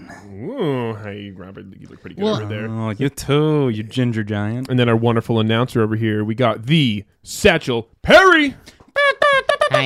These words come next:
Speaker 2: how are ya?
Speaker 1: Hey.
Speaker 2: Hi, how are ya?
Speaker 1: <laughs>
Speaker 2: And that's me. I'm Satchel, if you're listening. Uh, thank you for being here with us today as we explore the internet's morality.
Speaker 1: Yeah.
Speaker 3: Why listen to all the other podcasts when this one's so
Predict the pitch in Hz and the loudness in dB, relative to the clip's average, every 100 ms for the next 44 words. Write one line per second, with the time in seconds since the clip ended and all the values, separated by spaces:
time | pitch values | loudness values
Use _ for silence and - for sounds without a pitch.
0 | 571 - - - 466 131 427 427 415 415 | 0 0 0 0 0 -2 -4 -6 -8 -14
1 | _ _ 151 - 113 101 101 _ - 151 | _ _ _ -12 -10 -10 -14 _ -10 -8
2 | 135 123 123 120 127 127 - 415 165 - | -8 -8 -8 -8 -4 -2 2 2 4 4
3 | 285 285 339 190 247 - _ _ 226 269 | 4 2 2 2 0 0 _ _ 0 2
4 | 285 226 208 175 160 240 262 180 208 190 | 2 0 -2 -2 0 -2 -2 -2 -2 -2
5 | 156 143 120 135 135 127 127 - 135 123 | -2 -2 -4 -4 -4 -4 -4 -6 -8 -8
6 | 131 151 139 143 196 226 196 165 185 170 | -6 -4 -4 0 -2 0 -2 -4 -6 -4
7 | 220 233 170 135 123 113 - 143 131 127 | -2 0 0 -2 -4 -6 -6 -6 -2 -4
8 | 147 147 165 175 185 - - 254 294 226 | -4 -6 -4 -4 -4 -10 -10 -6 0 4
9 | 190 220 233 208 190 208 214 214 220 220 | 4 4 0 0 -2 0 -2 -2 -4 0
10 | 226 240 240 165 123 139 135 151 160 160 | 0 2 2 0 0 0 0 0 -2 0
11 | 147 135 117 101 104 139 165 151 117 113 | 0 0 -2 -6 -6 -6 -4 -6 -6 -6
12 | 104 - 101 98 95 95 - 95 - 101 | -6 -8 -8 -8 -8 -10 -10 -12 -10 -12
13 | 90 - - 104 107 - 117 110 - - | -12 -16 -10 -8 -8 -8 -10 -10 -12 -10
14 | 135 139 147 143 | -8 -8 -8 -10